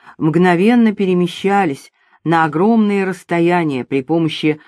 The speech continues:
какой-то сверхъестественной силы. Эта сила, по-видимому, оперирует за пределами искусственных человеческих границ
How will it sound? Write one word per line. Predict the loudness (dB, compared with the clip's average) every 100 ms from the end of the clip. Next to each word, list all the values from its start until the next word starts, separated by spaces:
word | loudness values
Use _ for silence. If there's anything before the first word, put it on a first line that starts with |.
| _ _
какой-то | -6 0 0 -2
сверхъестественной | -8 _ -2 0 0 -4 -6 -4 -6 -4 -4 0 -2
силы. | -4 -6 -2 -2 -4 -12 _ _ _ _ _ _ _ -20 -20 -10
Эта | -6 0 0
сила, | 0 0 2 2
по-видимому, | 0 0 0 0 0 0 -2 -2
оперирует | -6 0 0 0 0 -2 -4
за | -4 -2 -2
пределами | -2 -4 -2 -2 0 -2 -6
искусственных | -6 -8 -6 -8 -8
человеческих | -6 -4 -4 -6 -10 -10 -8
границ | -4 -2 0 -2 -4